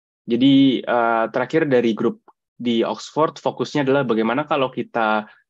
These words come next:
challenge human modelnya menggunakan B C G, karena B C G adalah bakteri yang live juga, eh, attenuated walaupun,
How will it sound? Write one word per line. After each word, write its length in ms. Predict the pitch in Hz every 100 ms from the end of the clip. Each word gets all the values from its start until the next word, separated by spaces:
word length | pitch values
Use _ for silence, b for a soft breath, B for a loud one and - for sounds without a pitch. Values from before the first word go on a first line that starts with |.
| -
challenge 480 | 135 117 135 143 -
human 240 | 117 113
modelnya 400 | 110 107 107 131
menggunakan 400 | 139 113 107 117
B 80 | 110
C 240 | 104 110
G, 160 | 101 139
karena 240 | 139 120
B 80 | 107
C 80 | 113
G 160 | 104 110
adalah 320 | 104 101 - _
bakteri 480 | - 107 113 120 110
yang 160 | 107 107
live 240 | 104 104 -
juga, 400 | 104 123 160 - _ b _ _ -
eh, 180 | 110 98
attenuated 640 | 123 113 107 101 98 147 147
walaupun, 560 | 104 98 117 127 147